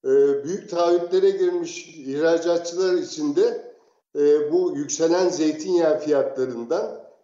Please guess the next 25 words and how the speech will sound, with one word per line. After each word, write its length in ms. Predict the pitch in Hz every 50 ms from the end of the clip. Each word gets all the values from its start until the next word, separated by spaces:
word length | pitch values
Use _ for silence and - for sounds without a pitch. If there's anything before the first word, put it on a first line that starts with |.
| _ 151
yararlanma 600 | 160 185 196 208 208 208 214 220 220 226 233 220
imkanı 400 | 202 - - 202 202 214 226 233
getirecek 580 | 320 320 - 196 196 208 196 190 226 214 220 208
bir 100 | 180 -
karar 340 | - 139 127 127 127 120 117
aslında. 800 | 123 113 - - - 123 127 131 180 202 220 220 - - - - _ _ -
Aynı 220 | 151 156 170 175
zamanda 360 | 156 160 170 160 165 170 180 175
ülkeye 480 | 151 - - - 180 175 175 170 151 156
döviz 300 | 156 156 165 151 139 139
girişini 540 | 160 139 131 - - - 156 143 147 135
de, 300 | 123 110 - - - - - - - _ _ _ _ _ -
e, 400 | 117 113 113 110 110 113 113 120 117 120
artıracak 680 | 123 117 117 117 - - 120 107 - 110 113 107 - -
bir 60 | -
şekilde. 720 | - 123 113 - 120 113 123 170 196 208 208 - 208 - - - _ _ _ -
E, 160 | 135 139 143 143 147 147 147 151 151 - - 170
ama, 220 | 170 190 208 202
e, 680 | - - 165 151 143 147 147 147 147 139 135 - 120 120
buğdayla 520 | 135 139 135 156 190 220 247 247 226 214
ilgili 640 | 196 165 151 135 - - 131 120 123 127 117 - - - - - _ _ _
şeyde 460 | - - - 151 156 156 151 147 -
tam 260 | - 208 208 202 196 -
tersine, 500 | 196 196 202 196 - - 175 160 165 190
e, 240 | 214 - 170 160